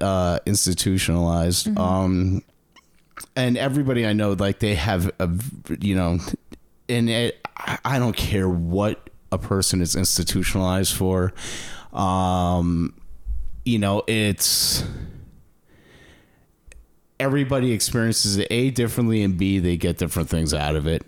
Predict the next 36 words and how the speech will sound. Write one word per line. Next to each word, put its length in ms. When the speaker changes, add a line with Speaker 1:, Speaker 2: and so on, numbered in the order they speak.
Speaker 1:
Some 200
Speaker 2:
Mm-hmm. 60
Speaker 1:
people 180
don't 140
get 120
anything 420
out 180
of 120
it. 100
I'm 140
sure 180
you've 220
met 200
a 60
bunch 260
of 80
people 320
like 240
that. 440
Speaker 2:
Yeah. 340
Speaker 1:
Um, 420
how 320
much 360
would 160
you 140
say, 540
uh, 440
you 160
were 80
able 220
to 100
get 180
out 240
of 280
being 240
institutionalized 1200